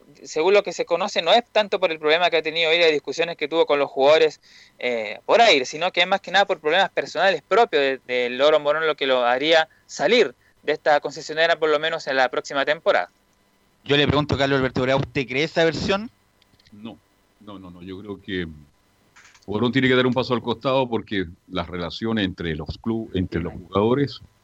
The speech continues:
Speaker 3: está, no sé. De, de verdad yo conozco harto a Daniel, pero a lo mejor tiene algunos problemas, a lo mejor tiene algunos proyectos personales, particulares, porque no lo pongo en duda, pero yo creo que esto repercutió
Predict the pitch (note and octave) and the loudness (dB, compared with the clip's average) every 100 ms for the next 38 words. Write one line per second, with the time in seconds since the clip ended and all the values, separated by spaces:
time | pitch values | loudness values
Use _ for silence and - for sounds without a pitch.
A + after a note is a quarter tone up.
0 | _ _ _ F#2 - - A#2+ A2 F2 _ | _ _ _ -8 -6 -2 0 0 -4 _
1 | _ _ _ _ _ _ _ - C#3 B3 | _ _ _ _ _ _ _ -4 2 2
2 | D#3 - _ _ _ - - B2 C3+ C3+ | 2 -2 _ _ _ -20 -12 -2 2 2
3 | E3+ G3 F3+ F3+ - G3+ G3+ A3+ F#3 F3+ | 2 0 0 -2 -2 -4 -4 -4 -4 -4
4 | G3 - D#3 C3 A#2+ - _ _ _ _ | -4 -2 0 0 -4 -12 _ _ _ _
5 | _ _ _ _ _ G#2+ A2 A2+ E3 E3 | _ _ _ _ _ 0 0 2 0 0
6 | C3 A#2 A#2 - A2+ D3+ D#3 A2+ A#2+ A#2 | 0 0 -4 -4 -6 -2 -2 -2 -4 -4
7 | A2+ G#2 A2+ G2 G#2+ G#2+ A2+ - - F#2 | -4 -4 -6 -8 -4 -2 -2 -4 -6 -4
8 | B2+ C3 F#3 E3+ A#2+ - - G#2+ - A#2+ | -4 -4 -2 -2 -4 -4 -6 -8 -6 -2
9 | D3+ G2+ F#2 F2+ F#2+ E2+ F#2 F2+ F#2+ G#2+ | -2 -4 -8 -8 -6 -6 -8 -8 -6 -2
10 | G#3 A#2+ F#2+ G2+ G2+ A#2 A#2 A#2+ A#2+ A#2+ | 2 2 2 -2 -2 -2 0 -2 -2 -6
11 | - B2 G#2+ G#2 - F2+ A#2 G#2+ | -6 -4 -4 -4 -6 0 2 2